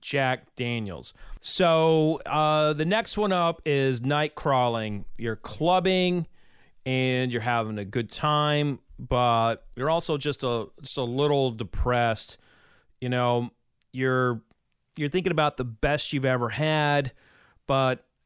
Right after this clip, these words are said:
you know, still you're having a good time in the club, you know? So it's basically you're, you're, you're in the moment of a club with Night Crawling, and you're just thinking to yourself, "It used to be more fun. It used to be better."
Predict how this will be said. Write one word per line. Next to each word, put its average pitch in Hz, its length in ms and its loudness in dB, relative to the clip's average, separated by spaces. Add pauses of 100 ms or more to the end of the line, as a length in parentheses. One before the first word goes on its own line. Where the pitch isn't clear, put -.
(100)
you 135 300 -12
know, 139 140 0
still 151 260 0
you're 143 140 0
having 135 180 0
a 131 40 0
good 127 140 -2
time 123 240 -2
in 117 60 -6
the 110 60 -8
club, 107 500 -2
you 123 120 -2
know? 123 80 0
So 156 140 -2
it's 151 140 -6
basically 220 460 0
you're, 160 300 -4
you're, 156 220 0
you're 151 240 0
in 202 120 0
the 240 80 -2
moment 175 420 0
of 139 140 2
a 143 60 0
club 117 600 0 (320)
with 139 220 -2
Night 131 320 0
Crawling, 98 540 -8 (540)
and 139 540 -2
you're 147 140 -6
just 165 260 -6
thinking 196 320 -6
to 180 120 -6
yourself, 147 640 -2 (360)
"It 117 80 -14
used 160 220 -8
to 135 60 -12
be 113 120 -8
more 98 200 -8
fun. 95 460 -10
It 120 80 -10
used 147 180 -6
to 113 80 -12
be 95 100 -10
better." 87 380 -10